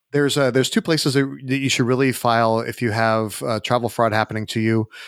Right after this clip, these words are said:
uh, the F T C and then also your state attorney general's office. And we're gonna have links to both of those in the show notes. Uh, so that way you can easily find it. Uh, and hopefully nobody th-, th-, that's listening here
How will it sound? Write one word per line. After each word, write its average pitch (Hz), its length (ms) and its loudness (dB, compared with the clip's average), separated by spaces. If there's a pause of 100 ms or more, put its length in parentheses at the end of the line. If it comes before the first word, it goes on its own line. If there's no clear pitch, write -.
(140)
uh, 117 120 2
the 123 140 0
F 135 100 -2
T 165 140 0
C 147 340 0 (440)
and 123 120 0
then 127 100 2
also 139 340 2
your 135 180 2
state 139 280 0
attorney 131 320 0
general's 113 360 0
office. 104 480 -6
And 117 140 0
we're 123 100 0
gonna 147 120 2
have 147 120 0
links 131 300 -2
to 127 80 0
both 120 280 0
of 127 60 -2
those 131 320 2
in 123 200 -2
the 107 60 -2
show 127 180 0
notes. 180 400 -2 (440)
Uh, 113 140 4
so 123 140 -2
that 123 100 2
way 123 180 4
you 117 120 0
can 113 120 -4
easily 120 260 2
find 117 300 0
it. 120 140 0 (100)
Uh, 107 280 2 (260)
and 117 120 -6
hopefully 131 360 2 (120)
nobody 123 400 2
th-, 127 160 0
th-, 120 200 0 (120)
that's 123 200 -2
listening 139 320 2
here 131 300 2